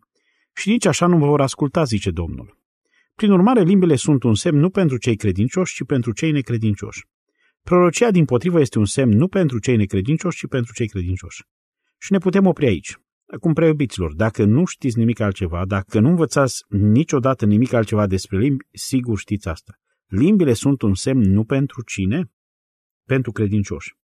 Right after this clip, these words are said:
Știți asta, doar această afirmație. Aceasta este esența acestui capitol paisprezece.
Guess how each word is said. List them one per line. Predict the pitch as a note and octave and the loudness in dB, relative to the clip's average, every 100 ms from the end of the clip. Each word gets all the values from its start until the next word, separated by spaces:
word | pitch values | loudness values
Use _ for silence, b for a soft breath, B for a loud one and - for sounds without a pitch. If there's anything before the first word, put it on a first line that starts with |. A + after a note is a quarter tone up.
| _ _ _ _ _ _ _ _ | _ _ _ _ _ _ _ _
Știți | - C3+ G#2+ | -6 -4 -4
asta, | F#2 - - | -6 -10 -4
doar | C#3 D#3 | 2 2
această | C3+ C#3 - | 2 -2 -2
afirmație. | A#2 A#2+ C3 G#2+ - F#2+ _ _ _ | -4 -2 0 -2 -4 -20 _ _ _
Aceasta | C#3 C#3 G3 - | -2 2 0 2
este | C3 - | 0 0
esența | G2 - E3 B2 | 0 0 0 0
acestui | A2+ A#2 A2 | -4 -4 -2
capitol | G2 - - F2 | -2 -4 -4 -4
paisprezece. | F2 D#2+ - C#2+ D#2 | -4 -8 -12 -16 -16